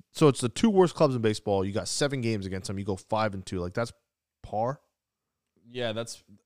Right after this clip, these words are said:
Speaker 2: no, that's, I would say it's slightly above. I mean,
Speaker 1: Really? 'Cause four and three would have been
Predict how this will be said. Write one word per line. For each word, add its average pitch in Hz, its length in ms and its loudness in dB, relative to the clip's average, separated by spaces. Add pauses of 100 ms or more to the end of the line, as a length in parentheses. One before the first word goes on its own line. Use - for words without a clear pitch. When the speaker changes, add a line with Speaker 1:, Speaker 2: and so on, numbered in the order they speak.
(260)
Speaker 2:
no, 139 240 -2
that's, 175 140 -4
I 170 140 -4
would 143 80 -6
say 104 120 -10
it's 92 120 -10
slightly 85 320 -12
above. 87 460 -14 (200)
I 104 40 -20
mean, 107 160 -8
Speaker 1:
Really? 277 280 0 (1120)
'Cause 120 120 -4
four 202 320 6
and 117 100 0
three 120 280 2
would 104 140 4
have 98 60 -2
been 92 240 -2